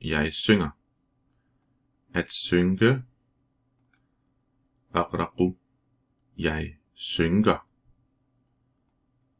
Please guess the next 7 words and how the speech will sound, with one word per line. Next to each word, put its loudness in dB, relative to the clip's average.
At 0
sværge, 4
uksimu, -2
jeg -6
sværger. 0
At -4
sætte, 4